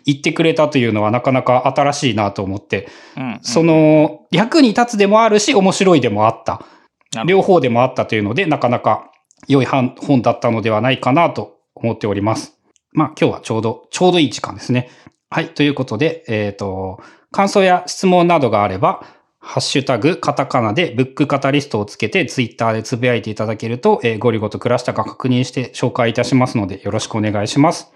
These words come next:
Speaker 1: えーと、この番組はサポーターというものも募集しておりまして、えー、サポーターか-、の方にはですね、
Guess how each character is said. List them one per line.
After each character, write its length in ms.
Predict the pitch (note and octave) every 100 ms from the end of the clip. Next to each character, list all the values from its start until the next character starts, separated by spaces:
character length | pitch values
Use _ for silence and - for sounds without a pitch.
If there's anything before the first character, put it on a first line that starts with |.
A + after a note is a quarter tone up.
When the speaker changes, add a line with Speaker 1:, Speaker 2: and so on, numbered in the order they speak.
| _ _ _ -
Speaker 1:
え 120 | C3+ C3
ー 40 |
と、 160 | C3 B2
こ 120 | D3+
の 100 | F#3
番 200 | G3 F#3
組 220 | F3+ E3+
は 220 | D#3+ C#3+ - - _
サ 160 | -
ポ 180 | D3+ A#3
ー 40 | A3+
タ 140 | G#3+
ー 40 |
と 80 | G#3
い 60 | D#3
う 40 |
も 100 | B2
の 60 | A#2
も 140 | G#2+
募 100 | G#2
集 160 | B2 C3
し 60 | -
て 100 | B2
お 40 |
り 80 | A#2+
ま 140 | A2+
し 80 | -
て、 260 | - - _
え 120 | A2+
ー、 40 | A#2
サ 140 | C#3+
ポ 140 | C#3 D#3+
ー 20 |
タ 160 | E3
ー 40 | D3+
か-、 140 | D#3 D#3 D#3
の 120 | D3+
方 280 | D3+ D3 C3
に 80 |
は 100 | G#2+
で 100 | F#2+
す 140 | G#2 B2
ね、 160 | G#2+